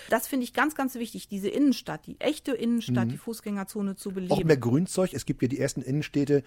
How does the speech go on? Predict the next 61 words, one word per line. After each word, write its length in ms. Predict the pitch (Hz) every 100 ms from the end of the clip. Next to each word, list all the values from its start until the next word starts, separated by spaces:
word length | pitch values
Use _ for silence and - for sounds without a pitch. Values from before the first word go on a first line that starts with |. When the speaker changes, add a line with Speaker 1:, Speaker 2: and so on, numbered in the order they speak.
| - - -
Speaker 2:
die 80 |
nehmen 180 | 123 131
ja 60 | 135
schon 240 | 139 127
wieder, 260 | 123 127 120 - -
ich 80 | -
sag 100 | 127
mal, 80 | 123
Steine 340 | - 127 139
raus, 340 | 110 110 151 -
um 140 | 123
dann 180 | 127 127
mehr 200 | 127 117
Bäume 360 | 98 139 175 135
hinzubringen. 460 | 123 123 120 120
Es 100 | 110
gab 140 | 156 143
ja 60 | 135
mal 120 | 120
so 60 | 127
eine 120 | 120
Vision, 380 | 110 120 185 139
glaub 160 | 107
ich, 80 | 107
von 160 | 123 107
Delmenhorst, 420 | 113 107 117 -
wo 140 | 123 - -
jede 260 | - 127 135
Menge 220 | 139 120
Parks 460 | - 117 139 170 -
und 100 | 123
sowas 300 | 139 139 -
in 60 |
der 100 | 127
Innenstadt 380 | 131 139 - 131
waren. 140 | 123 123 - -
Ist 100 | -
sowas 200 | 131 135
überhaupt 240 | 117 -
machbar? 380 | - - 156 175 - - - -
Speaker 1:
Also 200 | 202 202
wir 160 | 208 196
haben 140 | 302
ja 80 | 254
einen 100 | 214
riesen 320 | 226 285 285
tollen 340 | - 240 262 269
Park 300 | 208 220 - _
fast 360 | - - 254 -
mitten 220 | 247 247
in 100 | 226
der 120 | 214
Innenstadt 480 | 214 226 226 247 269
Speaker 2:
Ja. 60 | 233
Speaker 1:
und 40 |
das 160 | 220 -
ist 140 | -
die 80 | -
Graft. 440 | - 180 294 - -
Speaker 2:
Ja, 100 |
ja. 40 | -